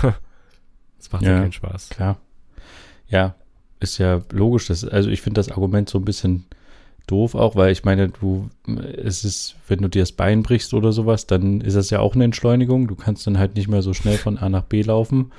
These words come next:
Speaker 1: <laughs> Ja.
Speaker 2: Und da sagt ja auch keiner, „Mensch, das ist ja eine tolle Sache, dass ich mir jetzt mal das Bein gebrochen habe.“
Speaker 1: <laughs> Habe ich mehr
Speaker 2: Äh,
Speaker 1: Zeit für
Speaker 2: da
Speaker 1: mich?
Speaker 2: kann ich jetzt mal,
Speaker 1: Ja.
Speaker 2: kann ich jetzt mal sechs Wochen lang,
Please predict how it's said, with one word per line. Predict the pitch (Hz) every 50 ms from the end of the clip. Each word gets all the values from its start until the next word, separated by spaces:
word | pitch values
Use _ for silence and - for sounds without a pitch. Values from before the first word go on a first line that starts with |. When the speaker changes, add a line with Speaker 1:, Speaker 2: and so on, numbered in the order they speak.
| -
Speaker 1:
<laughs> | - - -
Ja. | 170 - - -
Speaker 2:
Und | - 98 98 101 98 92 - - - -
da | 101
sagt | 92 104 107 - -
ja | 98 104
auch | 120 131 - -
keiner, | - 104 98 95 95 92
„Mensch, | 92 101 104 101 101 - -
das | - 101 98
ist | 98 95 -
ja | - 95 95
eine | 95 98 90 87 92 87
tolle | - 107 120 160 151
Sache, | 120 120 110 110 104
dass | 101 104
ich | 95 -
mir | 107 101
jetzt | 95 -
mal | - 98
das | 92 92 -
Bein | - 104 107 127 135
gebrochen | 123 - 120 120 123 123 120
habe.“ | 117 117 113 113 117 113 - - -
Speaker 1:
<laughs> | - - - -
Habe | 107 107
ich | 107 101
mehr | 110 107
Speaker 2:
Äh, | 92
Speaker 1:
Zeit | 95 - 98 92
für | - 104
Speaker 2:
da | 98
Speaker 1:
mich? | 117 135 135 - - -
Speaker 2:
kann | - 113 117
ich | 110
jetzt | 104 101 - 113
mal, | 107 -
Speaker 1:
Ja. | 104 98 98 104 110 - - 87
Speaker 2:
kann | - 104
ich | 101 101
jetzt | 107 101
mal | 104 101 98
sechs | 92 107 110 110 - -
Wochen | 120 120 120 - 117
lang, | 104 110 113 117 113 110